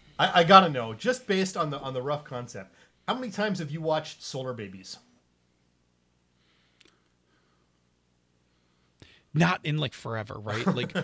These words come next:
Speaker 1: <laughs>
Speaker 2: there are, like,
Speaker 1: All right.
Speaker 2: two things that people always ask me: Solar Babies and Tank Girl.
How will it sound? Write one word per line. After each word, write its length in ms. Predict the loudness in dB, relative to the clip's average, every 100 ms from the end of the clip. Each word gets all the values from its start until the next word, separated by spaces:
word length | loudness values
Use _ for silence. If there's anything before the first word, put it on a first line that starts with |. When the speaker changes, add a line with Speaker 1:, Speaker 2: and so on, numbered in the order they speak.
| -8 -18
Speaker 1:
<laughs> 140 | -4
Speaker 2:
there 100 | 0
are, 40 | 2
like, 180 | 0 -2
Speaker 1:
All 60 |
right. 140 | -6 -2
Speaker 2:
two 260 | 4 4
things 320 | 4 2 2 0
that 120 | -4
people 260 | -4 -2
always 280 | 0 0 2
ask 280 | 0 -2 -6
me: 80 | -8
Solar 400 | -6 -4 -2 -2
Babies 340 | 0 -2 -2
and 160 | -6 -8
Tank 340 | -8 -6 -6 -8
Girl. 340 | -10 -8